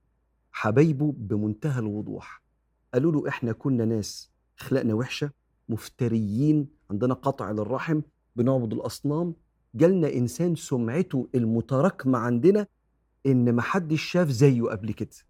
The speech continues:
نعرف نسبه وصدقه، فأمرنا وأن مرتب له الأولويات، صدق الحديث، أداء الأما-، الأول قالوا التوحيد،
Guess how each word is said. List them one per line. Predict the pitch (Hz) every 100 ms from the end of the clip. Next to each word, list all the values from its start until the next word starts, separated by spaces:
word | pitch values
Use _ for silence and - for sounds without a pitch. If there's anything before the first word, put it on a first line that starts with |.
| _ _ _
نعرف | 120 139 113 110 - 127
نسبه | 160 160 135 143 165 160 _ _ _ -
وصدقه، | 107 - 151 - 92 87 - _
فأمرنا | - 151 139 135 151 220 220
وأن | 139 139 127
مرتب | 120 117 - 214 170
له | 127
الأولويات، | 120 113 110 101 101 98
صدق | - 139 - -
الحديث، | 104 - 98 113 120 - -
أداء | 98 107 113
الأما-، | 107 107 117 123
الأول | 123 127
قالوا | 131
التوحيد، | 127 127 - 151 156